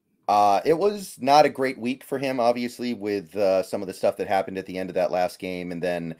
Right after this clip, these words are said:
Carroll even came out and talked about how that stuff needs to stop. And obviously he and Carroll had a conversation about it. And you know how some fans can get about Metcalf whenever he does anything wrong. Like, like there's a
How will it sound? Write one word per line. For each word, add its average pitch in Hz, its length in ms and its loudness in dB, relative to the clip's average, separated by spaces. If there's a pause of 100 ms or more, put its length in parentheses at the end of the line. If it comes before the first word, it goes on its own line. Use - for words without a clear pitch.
(360)
Carroll 92 580 0
even 87 220 -10
came 90 200 -8
out 87 400 2
and 85 300 -8
talked 92 260 0
about 85 220 0
how 82 160 0
that 82 180 -2
stuff - 220 -4
needs 82 220 -12
to - 60 -20
stop. 110 580 6 (540)
And 82 720 -4
obviously 95 500 -2
he 92 240 -8
and 85 120 -6
Carroll 85 280 2
had 85 120 0
a 82 40 -2
conversation 90 640 -6
about 95 220 2
it. 98 200 0
And 92 360 -6 (420)
you 170 140 0
know 202 120 12
how 156 240 10
some 123 220 2
fans 107 480 0
can 104 160 -10
get 95 180 2
about 85 240 0
Metcalf 87 460 -6
whenever 90 260 -6
he 85 140 -14
does 82 220 -6
anything 78 520 -10
wrong. 64 380 -4
Like, 71 200 -10
like 73 220 -10
there's 90 220 -10
a 82 340 -6